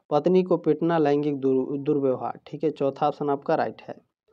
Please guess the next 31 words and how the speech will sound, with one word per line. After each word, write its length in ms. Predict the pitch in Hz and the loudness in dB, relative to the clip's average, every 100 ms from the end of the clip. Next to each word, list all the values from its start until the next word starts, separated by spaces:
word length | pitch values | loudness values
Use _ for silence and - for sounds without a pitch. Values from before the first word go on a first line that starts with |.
| _ _ _ _ _ _ _ | _ _ _ _ _ _ _
प्रश्न 220 | 202 202 208 | -2 2 6
नंबर 180 | 202 | 6
फिफ्टी 320 | 196 175 175 196 | 4 2 4 4
सेवन 280 | 196 190 | 6 2
क्या 140 | 190 185 | 2 2
है, 120 | 190 | 2
सत्तावन 440 | 185 160 156 160 | 0 2 4 4
नंबर 260 | 180 185 180 | 4 4 2
प्रश्न 300 | 185 185 190 | 4 2 4
है, 300 | 185 190 - _ _ | 2 2 -2 _ _
देश 420 | 143 135 196 226 226 | -2 8 10 10 4
की 300 | - 220 226 | -2 0 0
उन्नति 580 | - 185 180 175 208 | 2 4 4 2 0
तभी 340 | 202 160 147 190 | 0 0 2 0
संभव 480 | - 175 170 170 165 | 0 2 4 4 4
है 320 | 185 - - _ - | 0 -2 -14 _ -8
जब 280 | 147 185 160 | 4 4 4
हो, 400 | - 139 127 - _ _ _ _ - | 0 -2 -2 -8 _ _ _ _ -6
तो 60 | |
देखिए 380 | 151 180 202 185 | 0 4 4 2
देश 300 | 156 185 185 | 2 0 2
की 120 | 190 | 0
उन्नति 340 | 175 175 170 180 | 2 2 0 0
तभी 300 | 170 151 175 | 2 2 0
संभव 280 | 175 165 | 0 4
होगी 320 | 156 160 165 160 | 6 6 4 2
जब 140 | 156 | 0
समाज 400 | - 143 147 165 | 2 0 0 0
की 120 | 170 | 0
उन्नति 300 | 160 156 165 | 0 0 2
होगी, 320 | 151 147 160 | 2 2 -2